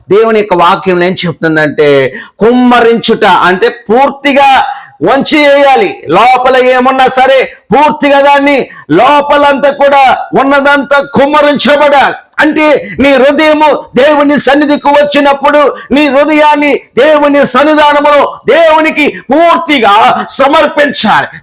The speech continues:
చాలా మంది సగం సగం సమర్పిస్తుంటారు, పూర్తి సమర్పణ ఉండదు. సగం లోకం, సగం దేవుడు, సగం బయట, సగం లోపల, రకరకాలుగా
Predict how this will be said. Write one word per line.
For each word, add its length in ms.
చాలా 240
మంది 540
సగం 360
సగం 280
సమర్పిస్తుంటారు, 960
పూర్తి 380
సమర్పణ 540
ఉండదు. 440
సగం 340
లోకం, 720
సగం 340
దేవుడు, 500
సగం 480
బయట, 300
సగం 220
లోపల, 640
రకరకాలుగా 840